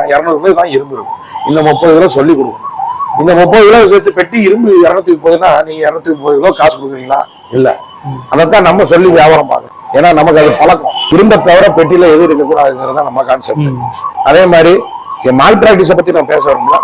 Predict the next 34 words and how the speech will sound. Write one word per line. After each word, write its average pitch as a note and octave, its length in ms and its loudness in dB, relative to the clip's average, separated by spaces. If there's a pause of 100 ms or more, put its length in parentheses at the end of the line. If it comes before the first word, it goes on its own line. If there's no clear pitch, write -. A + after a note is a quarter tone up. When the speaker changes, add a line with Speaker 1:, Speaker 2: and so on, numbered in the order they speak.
Speaker 1:
but C#3 120 -4 (120)
இந்த F3+ 140 0 (100)
பெட்டியை F#3 260 2
பொறுத்தளவுக்கு D3 500 -2
மால் E3 220 2
பிராக்டிஸ் C#3 440 -2
நிறைய C3+ 280 2
வாய்ப்பு - 260 0
இருக்கு. A2 200 -14 (320)
அதனால F#3 300 4
இது F3+ 160 4
வாங்கும்போது E3+ 540 4 (540)
எனக்கு E3+ 260 2 (180)
இரும்பு F3 300 2
மட்டும்தான் F3 380 0
வேணும்னா E3 320 0
இரும்பு D#3 220 -2
மட்டும் D#3 220 -4
கேளுங்க, B2+ 260 -4 (360)
இல்ல E3 180 4
ஒரே E3 160 4
தான் F3+ 140 2
ஃபயர் F3+ 240 2
ப்ரூஃப். D#3+ 200 0
இப்போவே F3 300 4
கூட F#3+ 140 0
எங்கள்கிட்ட D3+ 320 -2
மூணு D#3+ 140 0
அடி, D#3 140 0
நாலு C#3+ 140 2
அடி, D3 160 -8
ரெண்டு B2 180 -6
அடியா C#3 220 0
இருக்கு. A2+ 180 -12